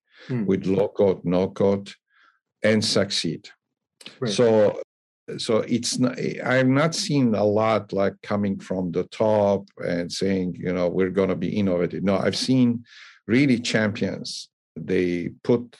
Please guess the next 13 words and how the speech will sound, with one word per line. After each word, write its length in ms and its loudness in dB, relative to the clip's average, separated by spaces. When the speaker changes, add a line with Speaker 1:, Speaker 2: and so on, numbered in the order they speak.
Speaker 2:
their 300 0
neck 260 2
on 140 0
the 80 2
line, 300 0
so 180 -2
as 160 -4
to 120 -6
say, 360 -2
and 240 -2
try 260 2
something 580 0
out 460 0